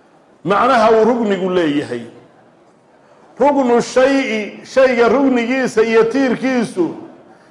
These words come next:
maa kaana juz'an asaasiyan minhu. Waa wixii qayb aasaas ah oo laga maarmaana ka mi-, ka ahaaday.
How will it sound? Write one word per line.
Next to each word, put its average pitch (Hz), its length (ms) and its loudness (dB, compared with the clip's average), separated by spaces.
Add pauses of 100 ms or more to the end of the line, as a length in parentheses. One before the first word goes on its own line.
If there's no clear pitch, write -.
(140)
maa 214 240 4
kaana 254 380 2
juz'an 226 560 -2
asaasiyan 220 600 -2
minhu. 226 220 0 (680)
Waa 220 280 4
wixii 240 480 2 (100)
qayb 247 340 2
aasaas 220 760 0
ah - 360 -2 (420)
oo 214 80 2
laga 214 260 4
maarmaana 196 480 0
ka 175 160 -6
mi-, 170 320 -6
ka 185 120 -6
ahaaday. 123 420 -6